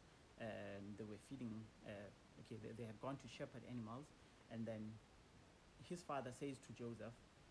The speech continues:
uh, "Go out and check on your brothers and tell, and now give me a report on how they're doing wherever they are." And he goes there. On his way there, it turns out that during, because of the dreams,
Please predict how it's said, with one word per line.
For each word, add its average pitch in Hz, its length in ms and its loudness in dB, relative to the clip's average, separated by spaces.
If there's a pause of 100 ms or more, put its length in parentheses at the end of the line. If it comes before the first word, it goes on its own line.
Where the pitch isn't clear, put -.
uh, 120 160 4
"Go 185 180 8
out 160 160 8
and 123 80 4
check 156 220 -2
on 127 100 6
your 107 160 4
brothers 98 320 0
and 104 80 -2 (160)
tell, - 160 2
and 113 80 2 (100)
now 110 140 4 (100)
give 143 140 2
me 156 80 6
a 127 80 6
report 113 400 0 (480)
on 117 240 0
how 151 160 4
they're 113 240 0
doing 135 240 4
wherever 110 320 0
they 110 160 2
are." 120 220 4
And 101 200 2
he 123 140 -4
goes 185 240 8
there. - 160 -4 (920)
On 143 100 10 (160)
his 226 180 6
way 120 240 4
there, 131 220 2 (480)
it - 80 -6
turns 208 220 4
out 147 160 8
that 117 180 6 (680)
during, 170 400 6 (540)
because 220 300 6
of 156 80 0
the 123 80 2
dreams, 107 340 0